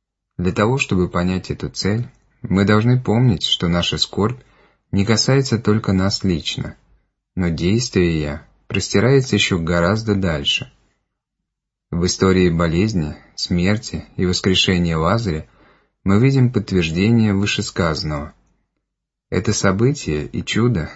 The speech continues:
совершённое Спасителем в Вифании, имело четыре различных действия и значения.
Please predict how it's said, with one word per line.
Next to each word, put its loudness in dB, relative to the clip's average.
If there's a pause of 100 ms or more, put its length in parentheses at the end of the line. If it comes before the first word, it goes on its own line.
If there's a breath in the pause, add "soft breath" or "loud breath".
совершённое -2
Спасителем -4
в -6
Вифании, -2 (580 soft breath)
имело 4
четыре 2
различных 0
действия 0
и -2
значения. -2